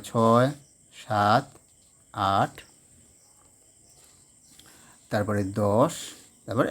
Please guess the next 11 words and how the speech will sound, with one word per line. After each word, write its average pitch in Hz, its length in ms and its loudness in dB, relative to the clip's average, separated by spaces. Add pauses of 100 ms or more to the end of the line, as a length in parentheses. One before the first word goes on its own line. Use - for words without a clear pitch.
এগারো। 92 280 -6 (240)
এইটা, 101 180 -4 (120)
এটা 127 220 0
চারের 101 240 0
দাগের, 95 240 -6
এগুলো 113 240 -2
বড় 113 180 2
প্রশ্নের 110 260 -6
জন্য 120 120 2 (100)
বলছি। 90 240 -8 (1040)
তারপরে 143 240 6